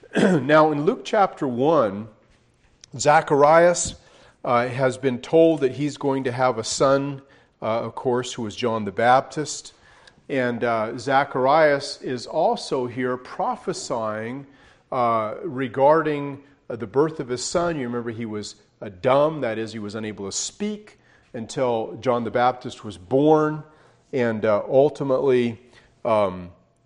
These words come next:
um, God, uh, removed that dumbness and he was able to speak.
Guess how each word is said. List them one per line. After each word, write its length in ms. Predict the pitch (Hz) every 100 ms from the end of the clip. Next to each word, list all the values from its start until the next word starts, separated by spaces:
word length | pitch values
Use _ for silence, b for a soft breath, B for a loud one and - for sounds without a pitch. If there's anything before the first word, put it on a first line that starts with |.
| _ _ _ _
um, 380 | 139 117 101 95 92 80 285 302 - _ _ _ - 220 117
God, 480 | 127 123 113 104
uh, 240 | 104 92 95 - _ _ _ _
removed 840 | 175 135 110 104 117 147 175 147 135
that 360 | 135 123 110
dumbness 540 | 127 127 147 156 151 120
and 80 | 104
he 100 | 110
was 180 | 107
able 220 | 120 120 117
to 60 | 110
speak. 680 | - - 180 139 - -